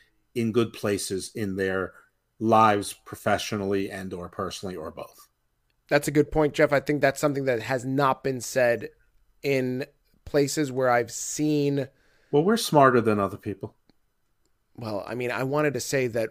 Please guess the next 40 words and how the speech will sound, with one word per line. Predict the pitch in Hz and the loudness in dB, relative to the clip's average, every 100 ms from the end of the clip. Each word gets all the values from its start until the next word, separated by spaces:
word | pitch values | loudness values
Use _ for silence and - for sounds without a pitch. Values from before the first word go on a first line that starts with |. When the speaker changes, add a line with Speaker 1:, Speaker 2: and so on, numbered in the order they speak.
| - | -6
Speaker 2:
we, | - 120 123 123 | -10 -6 -2 -2
we | 107 104 - - 120 | -4 -10 -10 -6 -2
were | 151 214 | 2 2
smarter, | 208 143 127 135 | 2 -2 0 0
but | 139 | 2
then | 143 139 | 0 2
you | 143 | 4
didn't | 147 139 | 2 2
see | 156 | 0
the | 147 | 2
metaphor | 143 160 196 - 139 135 | 4 2 0 0 2 2
about | 127 127 | 2 0
Vince | 117 143 139 | 2 -2 -2
McMahon | 135 143 147 | -4 0 2
and | 147 | 0
Austin | 151 151 160 151 | 0 -2 -4 -6
Theory. | 233 233 | -4 -4
What, | - 139 175 | -2 -2 -2
what's | 170 180 | -6 -8
going | - 185 | -8 -6
on | 226 202 | -6 -10
with | 117 | -12
you, | |
man? | 113 107 147 175 _ _ _ - | -12 -12 -12 -16 _ _ _ -16
Speaker 1:
Well, | 117 104 156 139 | -10 -6 -4 -2
I | 139 | 0
mean, | 139 131 120 | 2 2 2
we | 151 202 | 2 4
are | 104 | 4
smart. | 92 120 90 90 | 2 -2 -2 -2
It | 95 | 0
doesn't | 110 98 110 | 2 4 4
mean | 107 | 4
that, | 101 95 - | 4 0 4
that | 110 98 - | 6 6 4
individually | 120 101 90 98 82 85 | -2 0 2 0 0 -6
we're | 82 80 | -6 -6
always | 78 82 | -6 -8
smart, | - 95 90 | -8 -8 -4
but | - 104 | 0 0